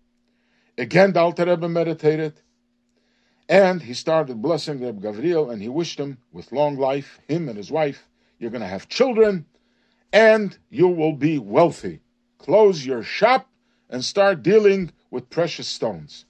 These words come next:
Rebbe Gavriel came home, and obviously the bracha was fulfilled. But he asked his wife,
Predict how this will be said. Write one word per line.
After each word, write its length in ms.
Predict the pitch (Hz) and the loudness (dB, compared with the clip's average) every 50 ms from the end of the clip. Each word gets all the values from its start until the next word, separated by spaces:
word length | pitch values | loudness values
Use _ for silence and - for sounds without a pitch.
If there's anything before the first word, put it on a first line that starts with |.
| _ _ _ _ _ _ _ _ _ _ _ _ _ _ | _ _ _ _ _ _ _ _ _ _ _ _ _ _
Rebbe 160 | - 107 104 98 | -8 -8 -8 -6
Gavriel 440 | 101 107 107 113 156 175 160 104 | -6 -6 -4 -2 0 0 0 -2
came 220 | - - 107 95 92 | -2 -8 -10 -10 -2
home, 300 | - 151 185 175 160 131 | 0 2 2 2 -2 -4
and 100 | 120 139 | -4 -4
obviously 480 | 156 151 143 147 139 117 - - 110 | -4 -4 -4 -6 -6 -6 -8 -10 -10
the 120 | 107 95 104 | -10 -10 -8
bracha 300 | 107 143 151 139 123 117 | -4 -4 -4 -4 -4 -8
was 140 | 104 95 - | -10 -12 -12
fulfilled. 540 | - 92 87 - - 202 196 180 165 - _ _ _ _ _ _ _ _ _ _ - - - - _ _ _ _ _ _ _ _ _ _ _ _ _ _ | -16 -16 -8 0 2 2 4 2 0 -4 _ _ _ _ _ _ _ _ _ _ -20 -20 -20 -20 _ _ _ _ _ _ _ _ _ _ _ _ _ _
But 140 | - 120 104 | -8 -6 -4
he 160 | 117 135 147 | 0 4 6
asked 240 | 180 220 220 - - | 6 6 4 2 -2
his 160 | 165 147 - | -4 -4 0
wife, 500 | 165 214 240 247 - - - - - - | 0 2 4 2 2 0 -6 -12 -18 -20